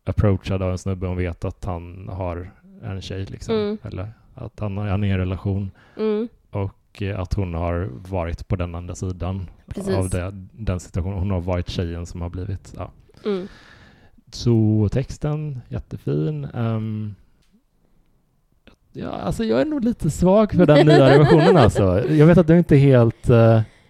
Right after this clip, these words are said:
Speaker 2: Alltså, så här. Eh, jag älskar den låten. Jag tycker den är jättebra.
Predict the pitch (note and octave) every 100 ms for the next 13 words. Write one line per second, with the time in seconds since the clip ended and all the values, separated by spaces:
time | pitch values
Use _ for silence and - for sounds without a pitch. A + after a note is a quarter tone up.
0 | _ _ - _ _ _ _ _ - D4+
1 | E4 C4+ D4 C#4+ G3+ A#3+ E4 - - -
2 | - B3+ C4 B3+ B3+ B3 B3 - B3+ B3+
3 | C#4 A#3+ A3 - E4 G3+ F3+ - E3+ G#3
4 | C#4+ B3+ B3 C4 B3+ G#3+ G#3 G3+ _ G3
5 | A#3 G3 C4+